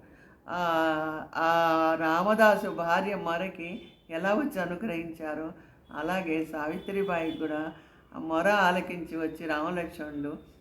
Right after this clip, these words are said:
"నీ కొడుకు మహానుభావుడు, నువ్వేమి చింత చెందకు" అని చెప్పి చెప్పి వెళ్తారు. ఆ, ఇదంతా ఆశ్చర్యం కదా నిజంగాను. దైవాంశ సంభూతులకి లోక కళ్యాణం కోసం ఈ భూమి మీద వచ్చినందుకు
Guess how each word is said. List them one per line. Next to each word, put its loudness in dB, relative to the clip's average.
"నీ -2
కొడుకు -4
మహానుభావుడు, 0
నువ్వేమి -2
చింత -8
చెందకు" -4
అని -2
చెప్పి -8
చెప్పి -6
వెళ్తారు. -2
ఆ, -10
ఇదంతా -4
ఆశ్చర్యం 0
కదా 2
నిజంగాను. -2
దైవాంశ -2
సంభూతులకి -6
లోక -2
కళ్యాణం 0
కోసం -6
ఈ -2
భూమి -2
మీద 2
వచ్చినందుకు -4